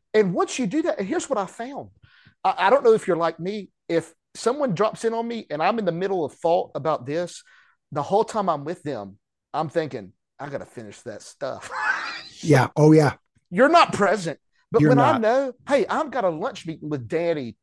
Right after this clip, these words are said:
Speaker 1: on Wednesday," I'm all in on Danny. I'm not worried
Speaker 2: Mm-hmm.
Speaker 1: about what all else is. And so, believe it or not, those are, like, little small tokens that you can train your congregation as to the importance of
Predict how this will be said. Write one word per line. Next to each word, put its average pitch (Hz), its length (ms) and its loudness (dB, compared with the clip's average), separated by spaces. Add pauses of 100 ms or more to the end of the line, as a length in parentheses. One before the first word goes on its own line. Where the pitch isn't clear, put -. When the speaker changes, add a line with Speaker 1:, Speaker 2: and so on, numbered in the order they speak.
Speaker 1:
on 143 260 -8
Wednesday," 120 600 -8 (200)
I'm 311 200 0
all 233 240 2
in 254 100 4
on 254 180 0
Danny. 240 300 -2 (380)
I'm 294 180 -2
not 294 200 -2
worried 302 240 4
Speaker 2:
Mm-hmm. 254 80 -2
Speaker 1:
about 214 180 2
what 180 140 2
all 160 220 -2
else 135 260 -8
is. 87 240 -16
And 180 100 -10
so, 180 220 -4 (300)
believe 269 200 0
it - 60 2
or 208 60 4
not, 214 340 -2
those 311 240 -2
are, 277 100 -4
like, 180 200 -4
little 220 300 -6
small 185 480 -10
tokens 147 720 -8 (240)
that - 180 -2
you 269 80 -2
can 185 180 -6
train 190 320 -6
your 208 100 -4
congregation 165 760 -6
as 165 140 -4
to 160 120 -12
the 170 100 -4
importance 165 680 -4
of 123 280 -6